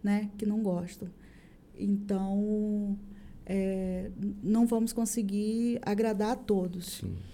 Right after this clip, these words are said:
Speaker 1: Mas todas as dificuldades que eu passei fizeram com que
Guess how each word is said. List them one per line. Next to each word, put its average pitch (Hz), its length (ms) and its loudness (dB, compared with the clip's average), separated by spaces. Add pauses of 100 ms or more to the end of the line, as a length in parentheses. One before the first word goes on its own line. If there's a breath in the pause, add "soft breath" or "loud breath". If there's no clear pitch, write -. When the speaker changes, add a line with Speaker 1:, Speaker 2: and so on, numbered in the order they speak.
(240 loud breath)
Speaker 1:
Mas 214 440 2 (140)
todas 359 320 4
as 370 120 6
dificuldades 247 560 0
que 262 80 -2
eu 269 60 2
passei 208 600 2 (340 loud breath)
fizeram 226 720 4
com 269 240 4
que 254 600 0